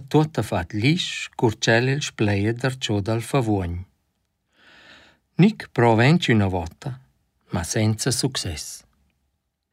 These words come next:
"Non es un pom vid al favogn, ci il fa nir più ciot?", domanda Luisa.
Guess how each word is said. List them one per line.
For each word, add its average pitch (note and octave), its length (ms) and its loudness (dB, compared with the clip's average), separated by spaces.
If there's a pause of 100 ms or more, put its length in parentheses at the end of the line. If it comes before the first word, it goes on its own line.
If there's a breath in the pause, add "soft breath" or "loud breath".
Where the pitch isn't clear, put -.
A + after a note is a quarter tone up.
(720 loud breath)
"Non A#2+ 220 6
es B3+ 320 6
un C4 260 4
pom F3+ 360 8
vid F3+ 220 4
al F3+ 140 4
favogn, D#3+ 640 4 (300)
ci - 160 2
il D#3 80 4
fa E3 240 2
nir E3 260 6
più E3+ 160 0
ciot?", - 680 -2 (580)
domanda F#2+ 460 0
Luisa. G2+ 640 -4